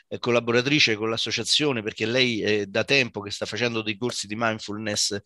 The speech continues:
e quindi sono in rete e con, eh, con, con un buon successo. E tra l'altro tra un po',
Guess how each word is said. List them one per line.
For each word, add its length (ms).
e 140
quindi 440
sono 380
in 160
rete 400
e 340
con, 300
eh, 560
con, 300
con 160
un 140
buon 180
successo. 640
E 60
tra 160
l'altro 420
tra 160
un 220
po', 340